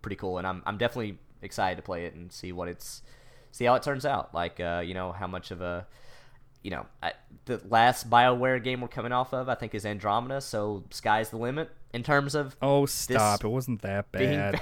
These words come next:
Speaker 1: <laughs> I know. I'm just kidding. I know. It does get a lot of hate. It was, it was not as bad as people say. Did not live up to my expectations, but I'll leave it at that.
Speaker 2: Yeah. So that's, that's your V I P demo news. If you couldn't tell,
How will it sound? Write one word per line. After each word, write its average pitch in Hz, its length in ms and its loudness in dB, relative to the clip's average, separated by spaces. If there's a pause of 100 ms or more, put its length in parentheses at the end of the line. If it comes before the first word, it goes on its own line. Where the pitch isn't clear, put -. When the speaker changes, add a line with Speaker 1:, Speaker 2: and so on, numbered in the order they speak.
(140)
Speaker 1:
<laughs> - 120 -14
I 117 120 8
know. 95 140 0
I'm 90 140 2
just 95 160 -8
kidding. 87 260 -8 (120)
I - 80 -10
know. - 440 -8 (320)
It - 120 4
does 147 180 8
get 135 100 0
a 120 40 4
lot 110 160 6
of 92 60 0
hate. 95 200 2
It 101 100 -2
was, 90 360 -8
it 113 80 0
was 95 160 -2
not 104 340 0
as 180 240 8
bad 123 380 6
as 107 140 -4
people 107 220 -4
say. 90 440 -4 (320)
Did 107 100 -4
not 101 160 -2
live 98 140 -4
up 95 100 -2
to - 80 -14
my 92 80 -4
expectations, 85 540 -10
but - 100 -12
I'll 50 100 -8
leave 50 120 -14
it - 80 -18
at - 80 -16
that. - 160 -12 (120)
Speaker 2:
Yeah. 139 120 -10 (180)
So 123 140 -2
that's, 120 260 0
that's 110 320 -4
your 113 120 2
V 113 200 2
I 113 80 4
P 117 160 -2
demo 120 300 2
news. 113 260 0
If 110 120 -4
you 110 60 -4
couldn't 117 300 0
tell, 123 340 2